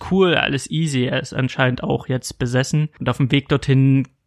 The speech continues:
sieht man halt, wie im Gebüsch ganz viele nackte Menschen stehen, die ihn halt angrinsen. Und er läuft dann halt in das Baumhaus. Und in dem Baumhaus liegen ganz viele nackte Menschen und beten. Und sie beten zu einem Altar. Und an diesem Altar sind halt ganz vorne zwei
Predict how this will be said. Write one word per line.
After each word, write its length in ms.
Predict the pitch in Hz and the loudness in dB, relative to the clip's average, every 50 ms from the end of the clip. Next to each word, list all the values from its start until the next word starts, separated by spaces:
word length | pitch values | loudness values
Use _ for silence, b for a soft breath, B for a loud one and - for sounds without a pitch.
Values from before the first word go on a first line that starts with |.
| _ _ _ _ - | _ _ _ _ -20
sieht 260 | - - - 139 - | -14 -8 -8 -4 0
man 160 | - 123 120 123 | 2 2 2 4
halt, 220 | 120 120 117 - | 2 2 0 0
wie 100 | 139 123 | 0 0
im 100 | 120 120 | 2 2
Gebüsch 360 | - 131 - - 127 - - | 0 -2 0 0 0 0 0
ganz 240 | - 117 120 - - | -2 -2 -2 -2 -4
viele 240 | - - 120 127 123 | -4 -4 -2 -2 0
nackte 320 | 120 120 117 - - 131 | -2 -2 -2 0 0 2
Menschen 360 | 120 120 120 127 - - 147 | 2 2 2 2 0 0 0
stehen, 440 | 127 - - - 120 117 117 117 117 | 0 -2 -2 -4 -4 -2 0 0 -2
die 140 | 117 120 117 | -2 -2 -2
ihn 160 | 117 120 - | -2 0 0
halt 200 | 123 117 - - | -2 -4 -4 -2
angrinsen. 920 | 202 135 135 131 131 - - 143 127 120 123 120 117 127 127 135 139 135 _ _ | 0 0 0 0 0 -2 0 2 2 4 2 2 2 2 2 2 0 -2 _ _
Und 200 | - - 131 120 | -2 0 2 2
er 60 | 123 | 4
läuft 260 | 120 123 123 123 - 139 | 4 2 2 2 0 0
dann 140 | 127 123 | 0 0
halt 180 | 120 120 117 - | 0 0 0 -2
in 100 | 123 117 | -2 -2
das 140 | 117 113 - | -2 -4 -4
Baumhaus. 800 | - 123 123 131 139 139 131 127 127 131 131 127 - - - - _ _ _ - - | 0 2 2 4 4 4 4 4 4 2 2 0 -2 -4 -12 -16 _ _ _ -16 -10
Und 180 | - 147 139 131 | -6 -2 -2 0
in 120 | 123 123 | 0 0
dem 160 | 127 120 117 | 0 0 0
Baumhaus 800 | - 123 120 127 131 127 117 123 120 123 123 123 113 - - - _ _ - | 0 2 4 4 4 4 2 2 2 2 2 0 0 -2 -8 -16 _ _ -4
liegen 340 | 143 139 143 143 139 139 127 | -2 0 2 2 2 2 2
ganz 300 | - 139 143 156 - - | 2 2 0 0 -2 -6
viele 260 | - - 135 131 135 | -4 -2 0 2 2
nackte 320 | 127 123 120 - - 139 | 2 2 0 0 0 0
Menschen 460 | 123 120 123 127 127 - - 131 123 127 | 2 2 2 2 0 0 0 0 -2 -2
und 260 | 147 156 113 - - | -2 -6 -6 -4 -2
beten. 420 | 143 135 131 - - 135 117 - _ - - | 0 0 0 -2 -6 -10 -12 -12 _ -16 -10
Und 120 | - 131 120 | -8 -6 -6
sie 80 | 123 | -4
beten 320 | 117 - 131 135 - 147 127 | -2 0 0 0 0 -2 -4
zu 120 | - - | -2 -2
einem 300 | 123 123 120 120 123 120 | -2 -2 -2 0 0 -2
Altar. 680 | - - 214 123 123 120 - - - - 131 139 147 | -2 -2 -2 -2 -2 -2 -4 -6 -2 0 2 4 4
Und 140 | 139 131 123 | 2 2 2
an 220 | 135 131 123 127 123 | 2 2 2 2 2
diesem 240 | 135 123 135 135 | 0 0 0 0
Altar 640 | - - 123 - - - - 131 127 135 143 143 - B B | 0 0 -2 -2 -2 0 2 2 4 4 2 0 -4 B B
sind 440 | - - 143 135 139 131 - - - | -4 0 2 4 4 2 0 -2 -2
halt 240 | 127 127 123 - | 0 -2 -2 -2
ganz 280 | - 131 127 143 139 - | -2 -2 0 -2 -2 -4
vorne 440 | - - - 139 135 139 139 131 - | -8 -4 -2 0 0 2 0 0 -2
zwei 560 | - - - - 190 135 131 131 135 139 | -6 -12 -8 -4 -4 -2 0 0 -2 -4